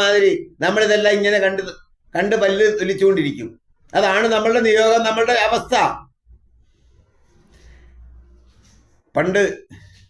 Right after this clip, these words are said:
ഏതോ ദേശത്ത് അരി, അര കിലോ മറ്റോ അരി മോഷ്ടിച്ചെന്നും പറഞ്ഞിട്ട് മധു എന്ന് പറയുന്ന ഒരുത്തനെ തല്ലിക്കൊന്നിട്ട് ആ കേസിന്റെ ആഫ്റ്റർ എഫക്റ്റ്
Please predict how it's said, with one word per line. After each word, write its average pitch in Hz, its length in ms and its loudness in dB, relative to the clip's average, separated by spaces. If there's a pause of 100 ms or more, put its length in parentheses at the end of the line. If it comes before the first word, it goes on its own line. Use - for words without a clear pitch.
(840)
ഏതോ 196 300 4 (240)
ദേശത്ത് 185 360 -2 (2000)
അരി, 190 200 0 (800)
അര 143 100 -2 (200)
കിലോ 151 160 0 (120)
മറ്റോ 151 260 -2
അരി 156 200 0
മോഷ്ടിച്ചെന്നും 147 560 -4
പറഞ്ഞിട്ട് 147 380 -2 (380)
മധു 139 280 0
എന്ന് 170 180 0
പറയുന്ന 151 320 0
ഒരുത്തനെ 147 260 -2 (100)
തല്ലിക്കൊന്നിട്ട് 156 640 0 (560)
ആ 156 40 -2 (120)
കേസിന്റെ 175 400 0 (100)
ആഫ്റ്റർ 175 340 -2
എഫക്റ്റ് 185 320 -2